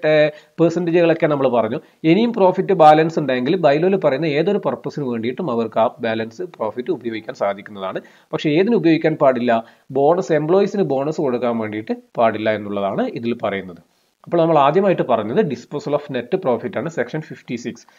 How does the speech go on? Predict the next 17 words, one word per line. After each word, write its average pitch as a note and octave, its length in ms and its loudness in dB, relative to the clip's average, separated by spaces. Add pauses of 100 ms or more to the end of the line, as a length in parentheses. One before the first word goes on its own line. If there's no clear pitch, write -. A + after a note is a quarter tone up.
(160)
അപ്പോൾ E3+ 160 0
ഒരു G#3 80 4
cooperative D#3+ 440 2
സൊസൈറ്റിയിൽ D3 600 -6
പ്രോഫിറ്റ് B2+ 380 -2
ഉണ്ടായാൽ C3 360 -2
അതെങ്ങനെയാണ്, B2+ 640 -4 (320)
ആ, C3+ 40 -2
distribute E3 520 -2
ചെയ്യുന്നത് C3 380 0
എന്നുള്ളതാണ് A#2+ 600 -2
നമ്മൾ B2 200 -2
ആദ്യമായിട്ട് A2+ 600 0 (100)
പറ-, A2+ 280 -2 (160)
പറഞ്ഞത്. G#2+ 400 0 (320)
അപ്പോൾ F3+ 180 4
അതിൽ F#3 360 4